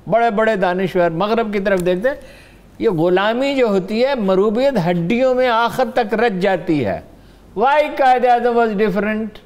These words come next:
Why Abraham Lincoln was different? Why सलाउद्दीन was different?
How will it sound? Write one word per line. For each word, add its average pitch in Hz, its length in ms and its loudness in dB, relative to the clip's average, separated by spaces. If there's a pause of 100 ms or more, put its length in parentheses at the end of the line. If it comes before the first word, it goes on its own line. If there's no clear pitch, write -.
(800)
Why 277 320 4
Abraham 233 480 0
Lincoln 220 340 -2
was 208 260 0
different? 190 600 -4
Why 233 240 0
सलाउद्दीन 202 600 -2
was 196 140 0
different? 180 460 -2